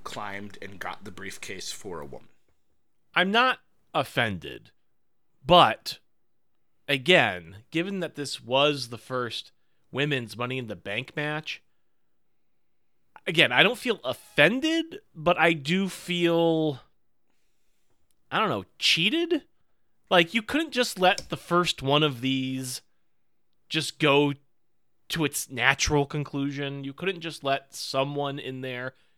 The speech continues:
Speaker 2: you, you couldn't just pick someone in there to just win it. Like,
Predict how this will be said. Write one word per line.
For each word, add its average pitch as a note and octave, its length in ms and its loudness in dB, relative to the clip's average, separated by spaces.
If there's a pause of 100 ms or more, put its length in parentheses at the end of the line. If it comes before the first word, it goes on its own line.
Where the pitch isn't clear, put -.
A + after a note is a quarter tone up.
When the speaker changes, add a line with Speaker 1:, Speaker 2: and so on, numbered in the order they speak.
(180)
Speaker 2:
you, G3+ 180 -2
you A3 160 -2
couldn't C4+ 240 0
just F#3 260 -6
pick - 240 -4
someone F3 420 -2
in D#3 200 -6
there D3 180 -2
to C3+ 100 -12
just B2+ 320 -8
win A2+ 160 -8
it. - 260 -12 (600)
Like, A3+ 160 -2